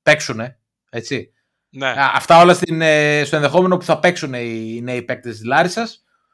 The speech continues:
Speaker 1: Εγώ θα πήγαινα με το λίγο μεγαλύτερο ρίσκο του goal goal, που αυτή τη στιγμή είναι στο δύο είκοσι, γιατί η άμυνα της αεκ είναι, όπως είπαμε, σε μια πειραματική φάση και κάλλιστα μπορεί να δεχτεί ένα γκολ.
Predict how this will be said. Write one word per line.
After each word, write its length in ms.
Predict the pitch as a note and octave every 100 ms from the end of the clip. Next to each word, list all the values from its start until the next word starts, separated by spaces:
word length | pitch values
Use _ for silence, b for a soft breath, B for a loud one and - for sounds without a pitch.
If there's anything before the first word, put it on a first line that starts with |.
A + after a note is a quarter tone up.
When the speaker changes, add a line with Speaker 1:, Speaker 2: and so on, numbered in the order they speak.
| _
Speaker 1:
Εγώ 280 | - D3 F3+
θα 180 | G#3+ A3
πήγαινα 300 | A#3 G#3+ F3+
με 120 | D3+
το 440 | C#3+ D3+ C3 C3 B2+
λίγο 220 | D3+ D#3
μεγαλύτερο 520 | D#3+ C#3+ C#3+ C#3+ D3 C3
ρίσκο 240 | C#3+ C#3+
του 100 | A#2+
goal 160 | A#2+ C3
goal, 300 | B2+ C#3 F3+ - _ _ _ _
που 180 | - C#3+
αυτή 160 | A#2+ D#3
τη 60 |
στιγμή 220 | C3+ D#3
είναι 200 | D#3+ D3+
στο 180 | C#3 D3
δύο 180 | C3 C#3
είκοσι, 440 | B2 C3 - F#3 _ _
γιατί 340 | - F3+ G3 C4 C4 C4 B3+ B3+ B3+ A3+
η 140 | F#3 G#3+
άμυνα 320 | A3+ A3 G#3
της 200 | F3+ F3
αεκ 280 | A#3 A3+ -
είναι, 160 | A3+
όπως 240 | G#3+ G3 F#3+
είπαμε, 300 | G#3 G#3 G3+
σε 100 | G3
μια 220 | G3+ F#3+
πειραματική 540 | G3 F#3 D#3+ D#3 -
φάση 440 | F3+ D#3+ E3 - A3 _ _ _ _ _ _ _
και 120 | -
κάλλιστα 380 | B3 A3+ G3 -
μπορεί 180 | C#3+ C3+
να 100 | C3+
δεχτεί 240 | B2+ -
ένα 180 | B2+ A2+
γκολ. 240 | A2 A2